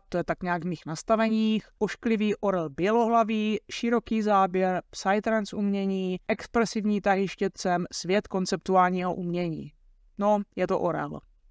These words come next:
V ještě o něco pokročilejších možnostech můžete třeba přepsat nějaký objekt nebo oblečení, nebo přidat něco na začátek nebo konec promptu. Já přidávám na začátek promptu zimní krajina se spoustou sněhu.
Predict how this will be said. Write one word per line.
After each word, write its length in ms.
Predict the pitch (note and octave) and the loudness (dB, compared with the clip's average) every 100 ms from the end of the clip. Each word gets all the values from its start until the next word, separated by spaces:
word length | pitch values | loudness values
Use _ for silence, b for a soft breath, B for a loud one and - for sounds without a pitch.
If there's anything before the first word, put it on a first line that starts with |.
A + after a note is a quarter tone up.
| _ - _ - | _ -20 _ -4
V 40 | |
ještě 280 | G#3+ A3 C4+ | 0 0 0
o 80 | A#3 | 2
něco 240 | A#3+ A3+ | 2 0
pokročilejších 840 | F3 E3+ F#3+ A3+ - A#3+ A#3 - A3 | -2 -4 2 2 2 2 2 0 0
možnostech 580 | A3 G#3 A3+ - A3+ | 0 0 -2 -2 -4
můžete 340 | G#3 G3 G3 G3+ | -2 -2 -2 -2
třeba 280 | - F#3 F3 | -2 0 0
přepsat 460 | - G3 - G3 | -2 -6 -2 -2
nějaký 340 | G3 F#3 - - | 0 0 -2 -10
objekt 520 | D#3 F#3+ G3 G3 - | -2 2 2 0 -4
nebo 200 | D3 C3 | -12 -12
oblečení, 840 | - D#3 G3+ - G3 F#3+ F#3+ F#3+ F#3 | -6 2 2 2 0 0 -2 -4 -6
nebo 200 | - E3 | -4 -2
přidat 340 | F#3 - G3+ G3+ | -2 0 0 0
něco 240 | G3+ - | -2 -2
na 80 | D#3 | -2
začátek 580 | E3 G3+ G#3+ G3+ G#3 - | -2 2 2 2 0 -2
nebo 260 | E3+ D#3 | -4 -4
konec 340 | D#3 F3 E3+ - | -6 -4 -4 -4
promptu. 600 | - D#3 D#3+ - D#3+ C3+ - _ | -6 -6 -6 -4 -6 -6 -12 _
Já 160 | G3 G#3 | 4 4
přidávám 520 | - G#3+ G#3 G3+ G3+ | 4 2 4 4 2
na 100 | G3+ | 0
začátek 420 | F#3+ - F#3+ D3 - | -2 2 2 2 -2
promptu 520 | G3 G3+ G3+ - G3 - - | 2 2 0 0 0 -2 -4
zimní 340 | F3 G#3+ F#3 | 0 2 0
krajina 400 | - F3+ F#3 F#3 | 0 2 2 0
se 140 | F3 F3 | -2 -6
spoustou 500 | - F3 D#3 F3+ E3+ | -4 -4 -2 -4 -4
sněhu. 480 | - E3+ D3+ D#3+ | -4 -4 -2 -4